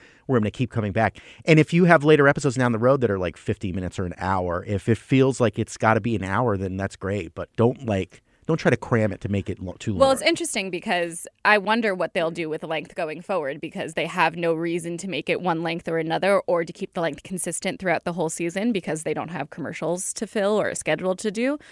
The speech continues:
Speaker 2: Um, but I agree with both of you. Like, just on, like, the purest level, I like shows that are shorter because in general, that means they're tighter, that means they're better edited, that means that their stories are cleaner. Like,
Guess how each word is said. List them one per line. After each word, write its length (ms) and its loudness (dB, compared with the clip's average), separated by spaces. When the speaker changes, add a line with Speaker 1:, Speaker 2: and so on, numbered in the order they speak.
Speaker 2:
Um, 420 0
but 120 4
I 60 8
agree 200 2
with 180 0
both 280 2
of 80 -10
you. 160 -6
Like, 180 -2
just 280 0
on, 120 4
like, 180 0
the 80 0
purest 720 0
level, 400 0
I 240 6
like 400 2
shows 480 -2
that 120 -2
are 140 -4
shorter 560 -4
because 520 -10
in 220 4
general, 520 4
that 120 0
means 220 -4
they're 140 -6
tighter, 600 -2
that 140 -4
means 220 -10
they're 140 -4
better 460 2
edited, 580 0
that 220 -2
means 380 -8
that 160 -4
their 100 -6
stories 540 -2
are 80 -2
cleaner. 720 -2
Like, 300 -4